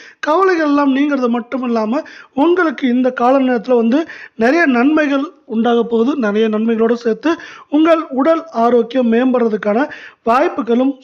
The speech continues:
சூப்பரா இருக்கு. வேலை உங்க குடும்பத்திலையும் சரி, உங்களுக்கு வந்து பார்த்தீங்கன்னா, சுப நிகழ்ச்சிகள் நிறைய நடக்கிறது மட்டும் இல்லாம, உங்க குடும்பமே வந்து ஒரு இன்பமயமா இருக்கிறதுக்கான வாய்ப்புகள் இருக்கு. வேலை இந்த மிதுனத்தை பொறுத்தவரை மிருக சீரிசம்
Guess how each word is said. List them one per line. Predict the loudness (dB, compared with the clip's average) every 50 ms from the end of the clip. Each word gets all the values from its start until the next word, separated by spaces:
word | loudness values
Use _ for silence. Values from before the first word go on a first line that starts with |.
| -6
சூப்பரா | -6 -6 -4 -2 -2 0 2 0
இருக்கு. | 0 0 0 -2
வேலை | -2 0 0 -2 -2 -4 -10 -20 -20 -20 _
உங்க | 0 0 0 2
குடும்பத்திலையும் | 0 0 -2 0 0 0 0 0 0 0
சரி, | 0 0 0 0
உங்களுக்கு | 0 0 0 0 0 0 0 0
வந்து | -2 0
பார்த்தீங்கன்னா, | -2 -2 -2 -2 -4 -6 -6 -6 -4
சுப | -2
நிகழ்ச்சிகள் | -2 0 -2 -2 -4 -4 -6 -4
நிறைய | -4 -4 -4 -4 -4
நடக்கிறது | -4 -6 -6 -6 -6 -6
மட்டும் | -6 -8 -8 -8 -6
இல்லாம, | -6 -4 -2 -4 -4 -6 -6 -18 -20 -20 -20 _ _
உங்க | -2 -2 0
குடும்பமே | 0 0 0 2 2 2 2 2 2
வந்து | 2 0 0 0 0 0
ஒரு | 0 0 -2 -6 -8 -10 -8
இன்பமயமா | -4 -2 0 0 0 0 0 0 2 2 2 0
இருக்கிறதுக்கான | 0 -2 -2 -4 -4 -4 -4 -6 -4
வாய்ப்புகள் | -4 -2 -2 -2 -2 -4 -8 -6 -4
இருக்கு. | -6 -4 -2 -2
வேலை | -2 0 0 0 0 -2 -6 -16 -20 -20 -14 _
இந்த | 0 0 2 2 2 2
மிதுனத்தை | 2 2 2 2 2 0 0 0 -2 -2
பொறுத்தவரை | -2 -2 -4 -4 -2 -2 -2 0 0 0 0
மிருக | 0 0 0 0 0 -2 -4 -2 -4
சீரிசம் | -4 -4 -4 -2 -2 -2 -2